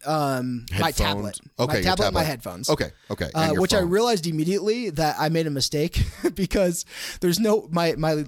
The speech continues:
Speaker 1: my, uh, tablet is very, very large. It's a ten-inch tablet. And so I have
Speaker 2: That's
Speaker 1: no
Speaker 2: what she
Speaker 1: place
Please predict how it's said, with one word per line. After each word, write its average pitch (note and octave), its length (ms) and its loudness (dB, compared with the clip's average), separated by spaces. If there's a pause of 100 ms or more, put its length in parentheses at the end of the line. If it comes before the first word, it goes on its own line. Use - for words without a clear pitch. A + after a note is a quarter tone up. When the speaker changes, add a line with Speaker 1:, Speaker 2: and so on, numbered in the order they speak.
Speaker 1:
my, C#3+ 520 0
uh, C3+ 300 0
tablet G3 380 0
is D3 160 0
very, D#3+ 240 2
very D3 260 0
large. A#2+ 380 -2
It's B2 160 -4
a C3+ 100 0
ten-inch D#3+ 460 -2
tablet. B2+ 400 -2 (320)
And D3+ 120 2
so F3 120 4
I F3 100 4
have F#3+ 140 4
Speaker 2:
That's D#3 100 -2
Speaker 1:
no D#3+ 80 2
Speaker 2:
what F3 80 0
she - 60 -2
Speaker 1:
place F#3 180 2